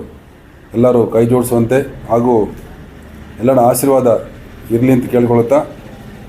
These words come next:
ಸಾಂಸ್ಕೃತಿಕ ಕಾರ್ಯಕ್ರಮದ ಏನು ಈ ಪ್ರಕಟಣೆಗಾಗಿ ನಾವು ನಿಮ್ಮನ್ನು ಆಹ್ವಾನಿಸಿದ್ದೀವಿ. ಏನೇನು ಕಾರ್ಯಕ್ರಮ ಆಗಬೇಕು,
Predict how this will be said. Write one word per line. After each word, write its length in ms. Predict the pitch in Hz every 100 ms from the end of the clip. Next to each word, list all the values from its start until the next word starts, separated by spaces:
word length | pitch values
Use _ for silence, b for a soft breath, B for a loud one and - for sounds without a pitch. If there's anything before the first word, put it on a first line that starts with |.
| - - - -
ಸಾಂಸ್ಕೃತಿಕ 520 | - 147 147 165 156 143
ಕಾರ್ಯಕ್ರಮದ 880 | 139 131 135 135 135 131 127 110 - - - - - - - - - 117
ಏನು 240 | 127 127
ಈ 260 | 120 120 107 - - - - - - - - - -
ಪ್ರಕಟಣೆಗಾಗಿ 680 | 123 151 147 139 135 127 123
ನಾವು 220 | 123 120
ನಿಮ್ಮನ್ನು 400 | 117 117 117 113 104 95
ಆಹ್ವಾನಿಸಿದ್ದೀವಿ. 600 | 113 123 123 120 120 131 104 - - - - - - - - 120
ಏನೇನು 220 | 139 139
ಕಾರ್ಯಕ್ರಮ 400 | 123 123 131 131
ಆಗಬೇಕು, 640 | 127 127 123 120 120 123